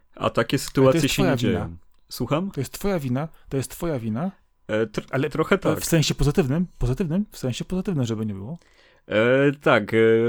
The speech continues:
Speaker 1: nie wiem, czy, czy ktoś sobie zdaje sprawę, czy nie. My z Sakorą się dużo przepychamy, także poza nagraniami, e, kłócimy się i, i docinamy, ale też, e,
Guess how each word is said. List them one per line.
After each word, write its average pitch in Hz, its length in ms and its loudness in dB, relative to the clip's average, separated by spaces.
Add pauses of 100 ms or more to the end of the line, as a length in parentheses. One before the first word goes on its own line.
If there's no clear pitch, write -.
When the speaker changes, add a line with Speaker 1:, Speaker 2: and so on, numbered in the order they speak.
(280)
Speaker 1:
nie 135 260 -6
wiem, 120 220 0
czy, 101 520 -2
czy - 160 -6
ktoś - 260 -6
sobie 98 160 -6
zdaje 90 240 -4
sprawę, 131 440 -2
czy - 180 -4
nie. 131 220 -4
My 107 120 -4
z - 100 -12
Sakorą 113 440 -4
się 104 200 -6
dużo 117 280 -4
przepychamy, 110 600 -4
także 95 320 -8
poza 156 340 2
nagraniami, 127 720 0 (400)
e, 98 60 -10 (400)
kłócimy 151 560 0
się 135 240 0 (240)
i, 113 360 -4
i 113 60 -8
docinamy, 127 540 -2
ale 123 220 4
też, 131 420 -2
e, 120 240 -2